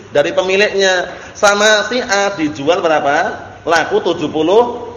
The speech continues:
juta. Si B dia berhak mendapatkan enam puluh lima juta. Yang lima juta diambil sama si A, enggak masalah. Paham ya? Enggak masalah. Intinya dia sudah apa? Menyelesaikan tugasnya menjualkan Avanza tadi, bekas tadi berapa?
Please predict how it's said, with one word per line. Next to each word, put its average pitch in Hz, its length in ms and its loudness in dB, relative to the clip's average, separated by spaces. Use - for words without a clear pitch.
juta. 131 800 -4
Si 240 240 0
B 165 480 2
dia 185 220 2
berhak 165 320 0
mendapatkan 151 480 0
enam 151 160 -2
puluh 147 160 0
lima 185 400 0
juta. 170 640 0
Yang 180 240 2
lima 175 160 2
juta 190 320 2
diambil 151 400 2
sama 147 240 -2
si 143 160 -8
A, 156 160 0
enggak 156 160 0
masalah. 185 800 -2
Paham 165 180 0
ya? 170 460 0
Enggak 151 140 -2
masalah. 156 400 2
Intinya 185 480 0
dia 185 220 0
sudah 175 260 4
apa? 160 160 0
Menyelesaikan 170 560 -2
tugasnya 160 400 -2
menjualkan 156 480 0
Avanza 151 480 0
tadi, 156 160 -2
bekas 147 320 -4
tadi 190 280 -2
berapa? 147 640 0